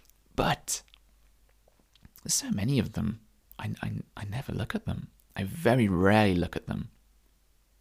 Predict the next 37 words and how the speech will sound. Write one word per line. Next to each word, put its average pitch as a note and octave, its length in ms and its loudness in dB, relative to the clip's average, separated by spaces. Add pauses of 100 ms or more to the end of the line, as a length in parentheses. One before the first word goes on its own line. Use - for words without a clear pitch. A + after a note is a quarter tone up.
(220)
Um, E2+ 600 0 (320)
the F#3 100 6
only D4 160 6
time C4+ 320 2
I E3 60 6
look E3+ 200 4
at - 140 -4
them - 240 2 (480)
is G2+ 160 0
when G#2+ 400 4
I'm F#2 340 4
trying, G2 560 0
so G2+ 160 2
I've F#2 120 4
taken A#2+ 280 2
a G2 40 4
load F2+ 200 4
of - 80 -6
photos, - 680 -2 (480)
and G2+ 60 6
I G2+ 120 6
want F#2+ 100 4
to F#2+ 60 -2
save G2+ 360 2
them E2 240 0 (240)
from G#2+ 400 8
my F2+ 420 4 (300)
digital G2+ 260 4
camera. E2 500 -2 (280)
I F2 40 2
want F2+ 140 4
to F2 140 0
put - 100 0
them E2+ 260 0
on A#2 140 6
my F#2+ 140 2
computer. - 480 -6